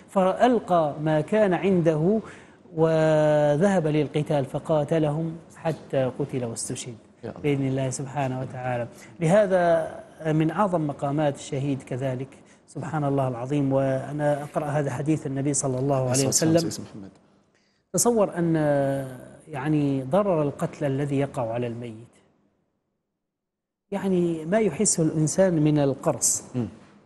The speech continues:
Speaker 1: قال النبي صلى الله عليه وسلم: "آه، والذي نفسي بيده ما يجده،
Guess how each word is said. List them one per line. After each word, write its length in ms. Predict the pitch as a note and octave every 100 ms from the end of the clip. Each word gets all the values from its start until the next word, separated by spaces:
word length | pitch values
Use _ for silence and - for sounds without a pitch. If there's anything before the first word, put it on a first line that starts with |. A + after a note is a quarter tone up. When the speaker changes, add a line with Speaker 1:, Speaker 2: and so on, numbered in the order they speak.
| _ _ _ _ _ _ _ -
Speaker 1:
قال 100 | G3+
النبي 280 | F#3+ F3 F3+
صلى 260 | - D#3 D3+
الله 280 | D3+ D#3
عليه 140 | C#3+ D3
وسلم: 460 | D3 D#3 D3+ D3+ D3 - -
"آه، 260 | - - -
والذي 360 | E3+ F#3+ D#3+ D3+
نفسي 400 | D#3+ - D#3+ C#3
بيده 380 | C#3 C#3+ C3+ C3
ما 200 | E3+ D#3
يجده، 640 | D3+ C#3+ F3+ D#3 D3